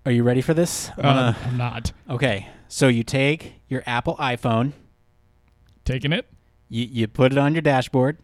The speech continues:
Speaker 1: You have augmented reality.
Speaker 2: Yes.
Speaker 1: It's on your dashboard of your truck that is one hundred percent full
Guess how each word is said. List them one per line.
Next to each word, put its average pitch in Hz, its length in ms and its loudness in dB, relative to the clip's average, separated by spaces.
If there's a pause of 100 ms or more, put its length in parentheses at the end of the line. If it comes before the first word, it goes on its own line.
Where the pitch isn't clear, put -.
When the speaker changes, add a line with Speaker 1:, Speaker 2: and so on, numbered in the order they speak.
(100)
Speaker 1:
You 127 100 -4
have 110 160 -6
augmented 113 520 -2
reality. 123 600 0 (1300)
Speaker 2:
Yes. 135 340 -2 (140)
Speaker 1:
It's 135 160 -6
on 139 180 2
your 147 80 2
dashboard 143 540 2
of 123 160 -4
your 113 300 2 (260)
truck 170 420 2 (140)
that 147 200 0
is 120 400 -4 (180)
one 127 180 -2
hundred 190 240 -2
percent 139 280 -6
full 127 340 -2